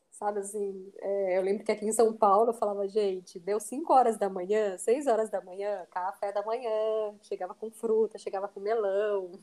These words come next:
<laughs> banana. Então eu percebi que eu tinha que manter ali uma, um estado,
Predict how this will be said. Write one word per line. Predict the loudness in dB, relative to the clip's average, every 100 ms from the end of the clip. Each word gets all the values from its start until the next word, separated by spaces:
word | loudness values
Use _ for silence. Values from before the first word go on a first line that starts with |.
| -20
<laughs> | _ _
banana. | -14 -4 -4 0 0 2 2 2 -2 -6 -12 _ _ -20 _ _ _ _ _ -6
Então | 2 4
eu | 4
percebi | 2 0 0 0
que | -2
eu |
tinha | -2 -2 0
que | 2
manter | 2 2 0 4 6 6
ali | 2 0 0 -2
uma, | 0 -2 -2 -4 -4 -4 -4
um | -4
estado, | -6 -8 2 4 4 2